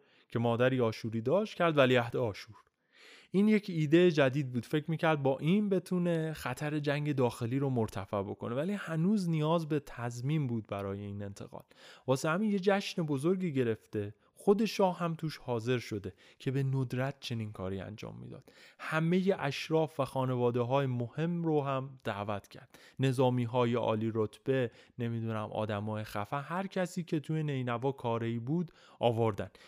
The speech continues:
اون الایت جامعه نینوا همشون دعوت بودن. تصمیمش رو اعلام کرد پادشاه.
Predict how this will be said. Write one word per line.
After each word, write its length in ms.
اون 160
الایت 720
جامعه 540
نینوا 440
همشون 560
دعوت 440
بودن. 220
تصمیمش 640
رو 140
اعلام 440
کرد 280
پادشاه. 500